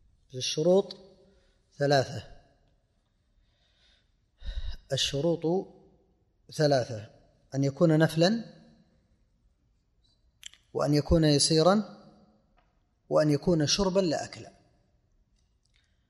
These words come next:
هذا في مذهب الحنابلة، ها هو المعتمد في مذهب الحنابلة، هذه هي الرواية التي اعتمدها المتأخرون.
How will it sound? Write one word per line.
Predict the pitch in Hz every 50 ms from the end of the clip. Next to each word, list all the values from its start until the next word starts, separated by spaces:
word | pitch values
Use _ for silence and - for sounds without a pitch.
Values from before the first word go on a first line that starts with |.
| _ _ -
هذا | 147 156 151 151 151 143
في | - 147 143
مذهب | 156 160 143 147 135 135
الحنابلة، | 127 - 135 117 110 107 107 110 117
ها | 147 170 170
هو | 165 170 180 202
المعتمد | 175 143 127 110 110 - - 147 156 160 156
في | - 135
مذهب | 135 139 127 131 117
الحنابلة، | 117 110 - 117 101 98 92 - - _ _ - -
هذه | 156 139
هي | 135 131 131 131 - - - - _ _ _ _ _ _ _ _ _ _ _ _ -
الرواية | 143 135 147 151 160 156 147
التي | 139 139 135 - 139
اعتمدها | 123 - 151 147 147 139 135 139
المتأخرون. | 135 135 135 135 131 131 - - 131 120 107 -